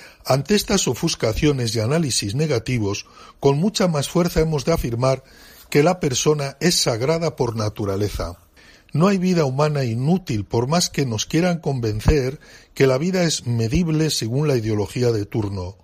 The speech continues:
Toda persona, cualquiera que sea su estado físico o psíquico, está señalada por un designio misterioso de amor que trasciende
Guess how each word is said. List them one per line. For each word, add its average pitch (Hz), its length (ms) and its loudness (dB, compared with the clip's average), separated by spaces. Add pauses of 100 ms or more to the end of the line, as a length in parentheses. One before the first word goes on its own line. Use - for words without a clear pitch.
(600)
Toda 156 360 4
persona, 147 480 -2
cualquiera 131 640 -2 (160)
que 110 180 -2
sea 113 460 0
su - 180 -6
estado 120 400 -2
físico 104 640 -6 (320)
o 110 120 0
psíquico, 170 640 -2 (220)
está 165 380 0
señalada 165 720 -2 (280)
por 127 140 2
un 170 160 2
designio 147 560 0
misterioso 123 760 -2
de 113 100 0
amor 139 320 0
que - 140 -4
trasciende 170 840 -2